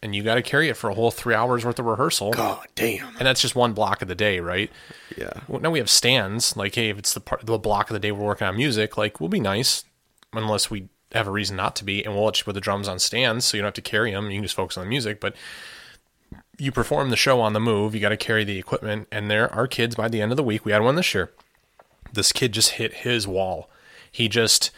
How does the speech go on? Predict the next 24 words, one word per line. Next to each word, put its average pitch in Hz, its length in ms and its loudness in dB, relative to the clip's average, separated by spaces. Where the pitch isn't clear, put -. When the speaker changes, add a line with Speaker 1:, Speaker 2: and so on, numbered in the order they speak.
Speaker 1:
and - 120 -6
he 117 40 4
started 104 220 4
lashing 104 420 4
out, 123 380 0
and 107 120 -2
he 98 60 0
Speaker 2:
Yeah. 90 40 2
Speaker 1:
started, 98 460 -2
you 131 180 0
know, 101 120 -2
getting 101 180 -2
an 90 60 -6
attitude 113 420 2
and - 40 2
everything, 123 360 -2
and 107 80 0
I 143 40 0
get 110 400 -4
it, 110 200 -6
but, 107 200 -2
like, 104 380 -2
you 117 280 0
knew 135 440 0